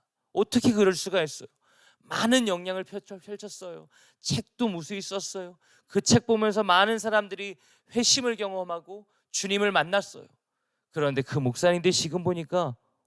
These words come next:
없어요. 이게 무슨 일이라는 거예요? 결국에 사단은요, 목사든 성도든 엄청난 헌신과 엄청난 선교를 했던 그런 모든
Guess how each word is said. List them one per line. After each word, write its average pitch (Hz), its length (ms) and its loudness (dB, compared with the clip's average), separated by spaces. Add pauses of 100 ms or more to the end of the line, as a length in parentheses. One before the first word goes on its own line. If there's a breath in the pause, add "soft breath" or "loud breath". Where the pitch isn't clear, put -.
(180)
없어요. 127 720 0 (1040)
이게 254 200 0
무슨 190 320 2
일이라는 175 440 0
거예요? 135 120 -20 (2000)
결국에 185 380 4
사단은요, 202 800 0 (300)
목사든 151 880 2 (400)
성도든 202 960 2 (540)
엄청난 220 680 2
헌신과 220 500 0
엄청난 220 480 -4
선교를 226 460 0
했던 202 360 0
그런 180 260 -12
모든 190 580 -2